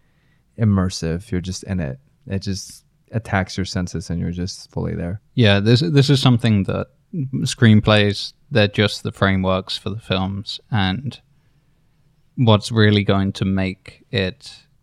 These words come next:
Speaker 2: phenomenal is the choices of the director, the,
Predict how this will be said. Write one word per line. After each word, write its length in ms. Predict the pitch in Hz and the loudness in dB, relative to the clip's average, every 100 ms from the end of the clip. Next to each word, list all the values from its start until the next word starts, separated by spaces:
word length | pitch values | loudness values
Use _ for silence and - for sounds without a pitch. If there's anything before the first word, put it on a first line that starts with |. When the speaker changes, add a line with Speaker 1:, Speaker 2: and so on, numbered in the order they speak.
| _ _ _ _ _ | _ _ _ _ _
Speaker 2:
phenomenal 720 | - 110 95 98 101 104 - | -2 0 0 -2 -4 -6 -4
is 520 | 101 95 95 - - _ _ | -4 -4 -4 -10 -16 _ _
the 200 | 107 - | -8 -8
choices 680 | - - 98 - 107 110 - - | -8 -4 -4 -6 -10 -12 -12 -10
of 220 | 107 - | -10 -10
the 80 | 110 | -8
director, 760 | - - 190 - 101 92 92 - | -6 -4 -6 -8 -8 -6 -8 -12
the, 400 | - 87 - 80 | -12 -10 -10 -14